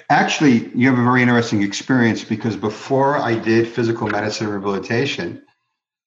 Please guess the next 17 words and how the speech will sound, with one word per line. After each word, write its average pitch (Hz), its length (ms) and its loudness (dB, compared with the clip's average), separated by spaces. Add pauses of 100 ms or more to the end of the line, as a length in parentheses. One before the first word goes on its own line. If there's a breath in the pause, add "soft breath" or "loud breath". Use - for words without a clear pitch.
(260)
I 123 160 2
did 120 220 2
one 117 180 2
year 117 180 2
of 101 80 -2
radiation 107 560 -2
oncology, 95 680 -2
which 107 180 -8
is 101 80 -8
exactly 107 460 -4
what 101 260 -4
you 104 80 -6
do 104 500 -4
for 101 120 -8
what 98 280 -6
you 92 100 -8
had. 135 420 -4